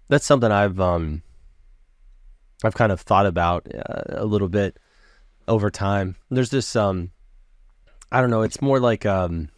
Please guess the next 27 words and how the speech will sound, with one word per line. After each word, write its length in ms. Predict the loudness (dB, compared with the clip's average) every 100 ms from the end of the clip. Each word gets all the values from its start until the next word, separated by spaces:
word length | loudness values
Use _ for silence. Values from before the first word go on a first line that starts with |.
| _ _ _ _ _ _ -4
an 80 |
experience. 680 | -4 -4 -4 -2 0 -2 -4
It's 140 | -6 -4
this, 300 | -4 -2 -2
uh, 240 | 0 -2 -6 -20 -20 -4
you 120 | 0
can 60 | 2
find 200 | 4 4
it 80 | 4
on, 160 | 2 0
I 40 |
think 180 | -2 -4
it's 100 | -2
on 100 | -4
Hulu. 300 | -2 -2 -2
It's 100 | -4
called 200 | -4 -4
In 120 | 0 0
and 120 | 0
of 120 | 0
Itself. 520 | -4 -6 -4 -4 -6 -16
It's 80 | -6
by 100 | -4
this 240 | -4 -8 -14
guy 240 | -4 0 0
named, 280 | -2 -4 -4
uh, 200 | -4